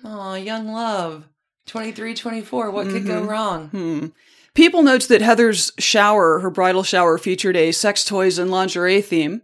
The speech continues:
Speaker 2: while Tommy's bachelor party was entertained by fifteen bikinied mud wrestlers.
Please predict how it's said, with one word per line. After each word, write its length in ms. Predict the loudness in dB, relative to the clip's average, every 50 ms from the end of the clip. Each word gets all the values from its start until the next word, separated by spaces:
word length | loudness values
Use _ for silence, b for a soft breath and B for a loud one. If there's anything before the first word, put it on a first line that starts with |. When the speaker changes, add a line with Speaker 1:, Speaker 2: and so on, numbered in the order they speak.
| _ _ _ _ _ _ _ _ _ _
Speaker 2:
while 280 | 0 2 4 4 2 2
Tommy's 380 | 0 0 0 0 0 0 0
bachelor 460 | 2 4 4 4 4 2 0 0 0 0
party 300 | 0 0 0 2 2 2
was 180 | 2 0 0 0
entertained 500 | -2 -2 -4 -4 -4 -2 -2 -2 -2 -2
by 180 | -2 -2 -2
fifteen 500 | -2 -4 -6 -8 -8 -6 -4 -2 -2 -2 -4
bikinied 440 | -6 -6 -6 -4 -2 -2 -2 -2 -2
mud 180 | -4 -2 -2
wrestlers. 560 | -2 -2 -2 -2 -4 -6 -6 -6 -8 -10 -12